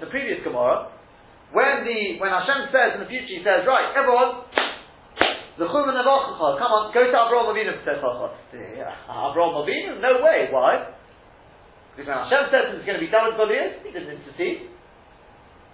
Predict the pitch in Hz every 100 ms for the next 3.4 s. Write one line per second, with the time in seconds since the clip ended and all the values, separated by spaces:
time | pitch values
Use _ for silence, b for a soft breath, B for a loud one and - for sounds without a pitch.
0 | - - - - - 107 - - - -
1 | - - 101 104 151 - - - - -
2 | - 151 247 247 - 147 208 208 156 156
3 | 156 214 -